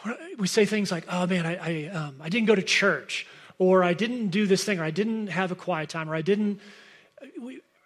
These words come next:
um, or "I did this, uh, towards this person." We have all of these things that we stack up,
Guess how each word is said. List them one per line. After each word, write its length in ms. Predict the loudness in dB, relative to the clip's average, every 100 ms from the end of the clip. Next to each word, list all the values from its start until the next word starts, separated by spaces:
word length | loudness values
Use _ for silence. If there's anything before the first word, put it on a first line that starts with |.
| -6
um, 420 | -4 -4 -6 -6
or 160 | 2 4
"I 180 | 4 -2 -10 _ _
did 240 | -2 0 4
this, 240 | 4 4 -6 -6 -4
uh, 100 | -4 -4 -16 -20 _
towards 340 | 2 2 4
this 160 | -2 -6
person." 380 | -4 -4 -2 -4
We 80 | -6
have 120 | -4
all 240 | -2 0
of 80 | 0
these 200 | -2 -2
things 320 | -2 -2 -2
that 120 | -4
we 120 | -4 -6
stack 440 | -4 -2 -2 -4
up, 260 | -6 -8